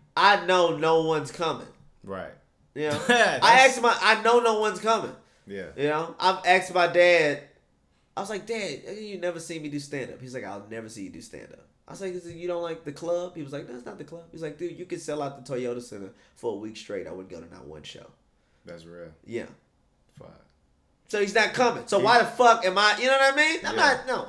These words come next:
Speaker 1: fuck that. So
Speaker 2: That's cool, man.
Speaker 1: <laughs> That's
Speaker 2: Shit,
Speaker 1: cool.
Speaker 2: man, that
Speaker 1: My
Speaker 2: makes
Speaker 1: dad's never gonna come?
Speaker 2: No,
Speaker 1: That's
Speaker 2: that's good.
Speaker 1: fucking
Speaker 2: Hell yeah! I don't want my parents to come. Fuck that.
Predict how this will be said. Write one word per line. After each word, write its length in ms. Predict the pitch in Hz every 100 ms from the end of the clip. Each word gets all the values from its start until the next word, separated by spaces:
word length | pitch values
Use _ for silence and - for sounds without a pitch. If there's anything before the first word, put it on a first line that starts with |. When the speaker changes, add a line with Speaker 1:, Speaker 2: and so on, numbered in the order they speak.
| -
Speaker 1:
fuck 220 | 208 -
that. 220 | - - - -
So 240 | 110 - -
Speaker 2:
That's 180 | 123 -
cool, 340 | - 120 98
man. 160 | 82 87 90 _ -
Speaker 1:
<laughs> 720 | - - - - _ _ -
That's 180 | 233 226
Speaker 2:
Shit, 100 | 254
Speaker 1:
cool. 100 | 247
Speaker 2:
man, 120 | -
that 40 |
Speaker 1:
My 120 | 220 190
Speaker 2:
makes 120 | 214
Speaker 1:
dad's 260 | 226 214
never 200 | 226 226
gonna 180 | 220 214
come? 340 | 233 254 131 143
Speaker 2:
No, 200 | 269 226
Speaker 1:
That's 200 | 240 214
Speaker 2:
that's 80 | -
good. 40 |
Speaker 1:
fucking 320 | - 339 226 -
Speaker 2:
Hell 260 | 294 349 208
yeah! 200 | 135 208
I 60 |
don't 80 | 294
want 120 | 247
my 100 | 220
parents 320 | - 208 196 165
to 40 |
come. 260 | 170 196 254
Fuck 300 | - 262 208
that. 260 | 127 98